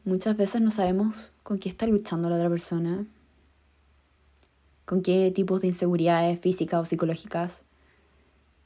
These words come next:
con, ni siquiera como a las críticas familiares, críticas de amigos, críticas de externos. Incluso ahora,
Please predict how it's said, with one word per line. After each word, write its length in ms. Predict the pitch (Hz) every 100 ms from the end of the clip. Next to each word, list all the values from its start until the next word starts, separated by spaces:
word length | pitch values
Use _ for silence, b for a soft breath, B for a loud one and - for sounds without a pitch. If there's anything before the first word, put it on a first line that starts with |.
| _
con, 180 | - 175 - _ _ _ - -
ni 140 | 202
siquiera 440 | 190 196 220 240
como 340 | 220 202 185 180
a 40 | 175
las 120 | -
críticas 420 | - 196 190 202 -
familiares, 760 | 202 180 175 175 175 175 175 - _ _ -
críticas 400 | 185 185 180 185
de 80 |
amigos, 640 | 185 170 170 170 175 - - _ _
críticas 340 | - 196 185 185
de 80 |
externos. 720 | 175 - 175 170 175 175 175 b b b b b
Incluso 420 | - 202 262 247
ahora, 440 | 240 247 226 185